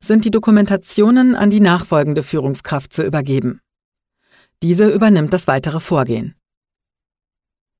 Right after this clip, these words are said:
Bei der Aufbewahrung sind datenschutzrechtliche Fristen zu beachten. Sollte der Mitarbeiter die Teilnahme an den Gesprächen verweigern, ist dies durch die Führungskraft zu dokumentieren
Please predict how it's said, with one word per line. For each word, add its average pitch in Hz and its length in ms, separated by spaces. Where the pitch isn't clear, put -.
Bei 156 120
der 151 160
Aufbewahrung 247 680
sind 190 300
datenschutzrechtliche 156 1040
Fristen 151 460
zu - 160
beachten. 120 560
Sollte 156 320
der 160 120
Mitarbeiter 175 560
die 160 120
Teilnahme 175 480
an 160 120
den 156 140
Gesprächen 151 500
verweigern, 185 640
ist - 220
dies 240 260
durch 214 160
die 220 100
Führungskraft 170 720
zu 165 100
dokumentieren 156 760